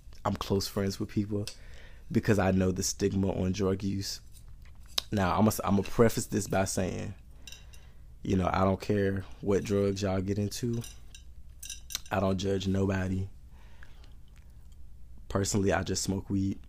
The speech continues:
Anyway, freshman year of college, I did have a group of homeboys that we, that I was very close with.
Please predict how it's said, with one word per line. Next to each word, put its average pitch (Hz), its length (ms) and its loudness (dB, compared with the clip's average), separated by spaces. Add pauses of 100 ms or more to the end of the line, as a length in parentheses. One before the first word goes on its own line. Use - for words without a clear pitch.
(1000)
Anyway, 104 460 4 (840)
freshman 120 420 4
year 104 280 8
of 98 520 0 (480)
college, 104 760 0 (680)
I 101 120 0
did 104 220 4
have 101 220 0
a 104 40 0
group 95 240 -4
of 101 80 -2
homeboys 101 520 4
that 98 120 4
we, 95 160 0 (220)
that 98 260 -2 (240)
I 92 80 4
was 95 100 0
very 92 240 -2
close - 340 0
with. - 180 -8